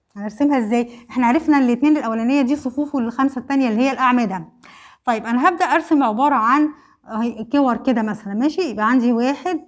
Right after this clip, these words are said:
د-، دي الصفوف، صف، هرسم ص-، دول صفين دلوقتي، يبقى هرسم صفين كده أفقيين. واحد، اتنين، تلاتة، أربعة، خمسة، ده صف أهو.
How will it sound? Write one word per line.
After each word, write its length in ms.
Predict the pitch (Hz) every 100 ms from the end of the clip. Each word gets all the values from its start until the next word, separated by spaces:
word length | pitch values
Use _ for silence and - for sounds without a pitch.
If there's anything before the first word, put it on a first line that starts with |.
| 202
د-، 320 | 202 226 214
دي 80 | 277
الصفوف، 720 | - 277 277 440 349 - -
صف، 440 | - 214 - -
هرسم 280 | 285 285 240
ص-، 340 | - 196 240
دول 260 | 226 247 285
صفين 400 | 269 269 311 285
دلوقتي، 380 | 254 220 226 196
يبقى 120 | 233
هرسم 200 | 247 247
صفين 500 | 233 220 - 277 254 254
كده 240 | 190 160 _ _ _
أفقيين. 680 | 214 247 240 240 196 240 - _ _ _
واحد، 460 | 220 262 269 330 320 - - _ _ _ 208 196 _ _ _ _ _ _ - 202 175 _ _ _
اتنين، 460 | 202 202 220 240 233
تلاتة، 560 | 202 208 226 240 285 285 - _ _ _ 190
أربعة، 680 | 190 185 190 233 254 294 285 - _ -
خمسة، 380 | 247 226 202 208
ده 140 | 233
صف 340 | 269 285 277 226
أهو. 300 | 202 180